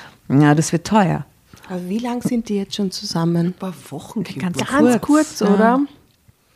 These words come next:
Speaker 1: Also es wird teuer und das, die zahlt auch die Krankenkasse nicht. Ich glaub,
Speaker 2: Mhm.
Speaker 1: heute würde das bezahlt werden, bis zu einem gewissen Alter wahrscheinlich, oder?
Speaker 3: Ja, aber bis
Speaker 2: Aber
Speaker 3: neunundvierzig.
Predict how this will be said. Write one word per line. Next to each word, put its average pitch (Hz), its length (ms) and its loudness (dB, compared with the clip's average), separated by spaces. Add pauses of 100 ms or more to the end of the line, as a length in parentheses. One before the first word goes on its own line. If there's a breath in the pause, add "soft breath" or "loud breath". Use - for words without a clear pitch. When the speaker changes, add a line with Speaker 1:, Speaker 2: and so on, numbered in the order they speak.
(260)
Speaker 1:
Also 175 140 2
es 165 100 -4
wird 180 160 -2
teuer 185 300 4
und 180 140 2
das, 170 120 -2
die 165 140 -10
zahlt 151 320 -4
auch 147 80 -6
die 175 100 -10
Krankenkasse 170 600 0
nicht. 190 460 2
Ich - 60 -20
glaub, 214 140 0
Speaker 2:
Mhm. 208 60 -2
Speaker 1:
heute 220 280 2
würde 349 160 2
das 330 140 -6
bezahlt 202 500 -6
werden, 170 220 0
bis 180 160 -4
zu - 80 -4
einem 170 100 2
gewissen 165 260 -4
Alter 170 280 -6
wahrscheinlich, 165 460 -10
oder? 196 60 -6
Speaker 3:
Ja, 226 60 -2
aber 180 100 -4
bis 180 260 -10
Speaker 2:
Aber 202 160 2
Speaker 3:
neunundvierzig. 180 600 0